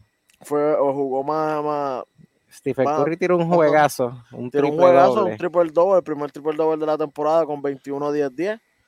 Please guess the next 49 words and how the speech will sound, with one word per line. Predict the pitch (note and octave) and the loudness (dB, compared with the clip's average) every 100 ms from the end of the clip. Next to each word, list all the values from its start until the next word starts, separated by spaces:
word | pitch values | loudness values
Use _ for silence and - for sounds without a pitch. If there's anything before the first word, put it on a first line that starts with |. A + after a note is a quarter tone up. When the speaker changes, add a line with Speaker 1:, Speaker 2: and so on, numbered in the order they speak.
| _ _ _ _ | _ _ _ _
Speaker 1:
Eh, | C3+ C#3+ C#3 C3+ C3+ C3 | -2 0 2 2 2 0
Jordan | D3+ C#3+ C#3+ | -2 0 2
Speaker 2:
Pa-, | D3+ | 2
Speaker 1:
Poole, | D3 F#3 C4+ C#4 - | 2 2 2 -4 -10
que | D#3 | -2
lo | D3 C#3+ | -2 2
Speaker 2:
pa-, | C#3+ | 2
Speaker 1:
considera, | D3 D3 D3 G#2+ - _ _ | 2 2 0 -2 -8 _ _
ajá. | B2+ B2+ A#2+ _ _ _ - | -10 -10 -12 _ _ _ -6
Speaker 2:
para | C#3+ C#3 | -2 0
los | C#3 | 0
que | - | 0
dicen | C3+ C#3 | 0 0
que | F#3 D#4 | -4 -4
Stephen | - F#3+ F#3+ | -4 -2 -2
Curry | C4 D#4+ G#3 | -4 -4 -2
lo | F#3 | 0
único | F3 F3+ F3+ | 0 -2 -4
que | E3 | -4
hace | E3 F3 | -4 -4
es | |
anotar. | D#3+ D3+ C3 G2+ - _ _ _ _ - | -4 -6 -8 -12 -16 _ _ _ _ -14
<laughs> | C#3+ G2+ D3+ - - _ _ | -8 -6 -8 -12 -20 _ _
Speaker 1:
Tú | D3+ | -12
sabes, | C#3+ C#3 B2 A#2 | -4 -2 0 0
eh, | C3+ C#3 C3+ A#2+ C3+ | 0 0 0 -2 -2
Jordan | D3+ C#3 C#3+ C3+ | -4 0 -2 -2
Poole, | - F3 G3+ F#3+ | -4 -2 -2 -4
eh, | C#3 D3 C#3 C3+ C3 | -4 -2 0 0 -2
que | B2+ | -4
lo | C3 B2+ B2+ | -2 -2 -2
consideran | B2 B2+ B2+ B2+ C3 D3 D3 - _ _ | -4 -8 -6 -4 -2 -2 -4 -10 _ _
el | C3 C#3+ | -8 -4
nuevo | D3 D3+ D3+ D3+ | -2 0 2 2
miembro | D3 D3+ D3+ D3 | 0 -4 -4 -2
de | D3 | 0
los | D3 C#3+ | 0 -4
Splash | - C#3 C3 | -2 -4 -4
Brothers, | C#3 E3+ E3+ C#3 | -2 0 0 -2
¿verdad? | C3+ C#3 D3+ | -8 -6 -6
Tú | |
sabes | C#3+ C#3 | -4 -4
a | |
lo | C#3+ C#3+ | -4 -4
que | C#3 | -4
llega | C#3+ C#3 | -4 -4
Speaker 2:
Ujú. | C3+ | -6
Speaker 1:
Klay | C#3 C3+ | -6 -8
Thompson, | - F#3 F3+ D3+ | -6 -6 -6 -14